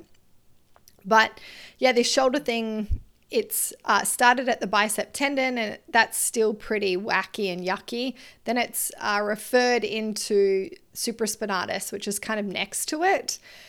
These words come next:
And so a lot of the upper body stuff that I do in my training is really complex. Like, the shoulders crave complexity. The shoulders and the upper body actually love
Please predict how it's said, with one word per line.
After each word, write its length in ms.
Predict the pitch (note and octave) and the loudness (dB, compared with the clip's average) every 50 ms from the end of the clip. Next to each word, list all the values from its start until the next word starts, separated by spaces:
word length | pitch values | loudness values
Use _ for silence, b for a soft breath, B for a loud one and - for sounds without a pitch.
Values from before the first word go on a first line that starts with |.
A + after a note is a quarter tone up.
| B B B B B - | B B B B B -8
And 160 | - B3 A3+ | -4 -4 -2
so 140 | - B3+ A#3+ | 0 0 0
a 40 | A#3+ | 0
lot 360 | B3 B3 B3 B3+ C4 C4 C#4 | 2 2 2 4 4 4 2
of 120 | C#4+ C4 | 2 2
the 120 | - B3 - | 2 2 2
upper 200 | A#3 A3 - G3+ | 2 0 0 -2
body 240 | G3+ G#3+ G#3 G3+ G3+ | 0 0 0 0 -2
stuff 420 | - - - G#3 G3 F#3+ - - | -4 -4 -2 -2 -2 -2 -4 -6
that 120 | G#3+ G#3 | -4 -2
I 180 | F#3+ F3 E3+ F3+ | -2 -2 -2 -4
do 280 | F#3 F3 - C4+ D4 C#4+ | -6 -6 -6 -4 -2 -2
in 160 | C4 A#3 A3+ | -2 -2 -2
my 140 | G#3 G3 G3+ | -4 -4 -4
training 720 | - - - C#4+ C#4+ C#4+ C#4+ C#4+ B3+ A3+ G#3 G3+ G3+ - | -6 -6 -4 -2 -2 -2 -2 -2 -4 -4 -4 -4 -6 -8
is 420 | - G#3+ A3 G#3 G3+ G3+ G3 G3 | -8 -8 -4 -2 -2 -2 -4 -6
really 640 | F#3+ F#3+ G3+ G#3+ G#3+ A3 A3 G#3+ G3+ G3 F#3+ F#3 - - | -6 -4 -2 0 0 0 2 2 2 4 2 2 -2 -6
complex. 1120 | - - - F#3+ F3+ G3 G3 - G3 - - - - - - - - - - - - - - - - | -10 -8 -6 -6 -4 -4 -6 -6 -6 -8 -6 -8 -8 -10 -10 -8 -6 -4 -4 -4 -4 -6 -10 -8 -6
Like, 180 | G#3+ G#3 G#3 | -6 -6 -2
the 100 | - A3 | -2 0
shoulders 640 | A3+ - - - A#3+ A3+ A#3 B3+ C#4+ D#4 D#4+ E4+ - - | 0 2 2 4 4 4 2 2 0 -2 -2 -4 -4 -6
crave 480 | - - - A3 G#3 G3+ G3+ G3+ - | -10 -4 0 2 2 2 2 0 -2
complexity. 760 | - G3+ G#3 - G3+ - - - - G#3 G3+ A#3 A#3 - - | -6 -6 -4 -2 -4 -6 -4 -6 -6 -6 -4 -4 -4 -6 -6
The 200 | G3+ - G#3+ G3+ | -8 -8 -6 -6
shoulders 640 | G#3 - - G#3 G#3 A3 A#3 C4+ A#3 B3 A#3+ A#3 A#3 | -4 -2 0 2 2 2 2 2 2 0 0 0 -2
and 100 | G#3+ G3+ | -6 -6
the 100 | - - | -4 -6
upper 200 | G3+ - - F#3+ | -6 -6 -6 -6
body 340 | F#3 F#3 F#3 G3 G3 F#3 - | -2 -2 -2 0 -2 -2 -2
actually 480 | - G#3+ - - - - - F4 D#4 | -2 -2 -2 -2 -4 -2 -2 -2 -2
love 800 | C4 G3+ F3+ F3+ F#3 F#3 F#3 F#3 F#3+ F#3 F#3 G3 G3+ - - - | -2 -4 -4 -2 -2 0 0 0 -2 -2 -4 -4 -8 -10 -12 -16